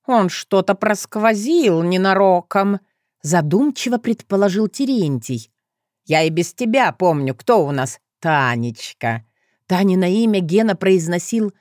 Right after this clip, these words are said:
особенным тоном, этаким бархатно-нежным.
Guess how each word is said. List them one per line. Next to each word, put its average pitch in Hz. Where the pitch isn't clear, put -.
особенным 156
тоном, 127
этаким 320
бархатно-нежным. 233